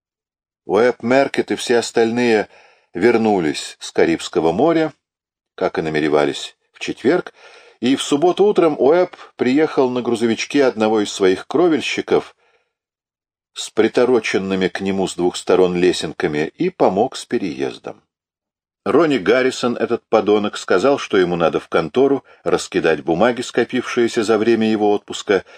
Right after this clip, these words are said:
Он где в пятницу работал до десяти вечера.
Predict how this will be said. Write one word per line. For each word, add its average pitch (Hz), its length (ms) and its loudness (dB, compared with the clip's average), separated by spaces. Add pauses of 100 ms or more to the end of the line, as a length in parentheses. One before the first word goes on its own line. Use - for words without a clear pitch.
(100)
Он 139 180 0
где 87 140 0
в - 140 -14
пятницу 90 580 0
работал 80 460 2
до 73 180 -2
десяти 82 460 -6
вечера. 113 540 -2